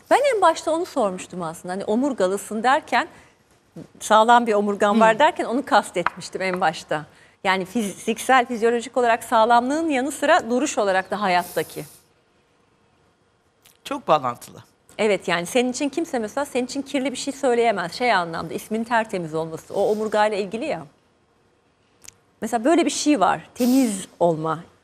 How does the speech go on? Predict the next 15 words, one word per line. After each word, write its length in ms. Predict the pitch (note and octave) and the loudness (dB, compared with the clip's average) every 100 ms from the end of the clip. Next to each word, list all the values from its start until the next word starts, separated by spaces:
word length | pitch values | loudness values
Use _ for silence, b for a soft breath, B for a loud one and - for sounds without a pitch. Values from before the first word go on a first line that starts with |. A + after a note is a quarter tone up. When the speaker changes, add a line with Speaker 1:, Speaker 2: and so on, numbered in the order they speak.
| b b _ | b b _
Speaker 1:
o 100 | F#3 | -4
itibar 480 | G#3+ G#3 A#3 G3 F#3+ | -4 -2 0 2 2
ya 160 | F#3 F#3 | 2 -2
da 120 | G#3 | -2
dik 180 | B3+ - | -4 -2
duruş 260 | F3 D#3+ | -4 -2
hayattaki 540 | F3+ F3+ E3+ - - E3 | -2 -2 -4 -10 -10 -4
bence. 420 | G3+ F3+ E3 D3+ - _ _ _ - | -4 -4 -10 -12 -14 _ _ _ -6
Onunla 260 | G3 A#3+ A3 | -4 -2 -2
da 60 | |
ilgili. 420 | F3 D#3 D#3 D#3 D#3+ - A3+ | -2 -4 -8 -8 -10 -16 -10
Speaker 2:
Ona 120 | A#3 | -10
çok 220 | A3+ A3 | -10 -10
kıymet 420 | - F#3+ F3 - | -8 -8 -8 -8
verdim. 340 | F3 E3+ F3 | -8 -8 -10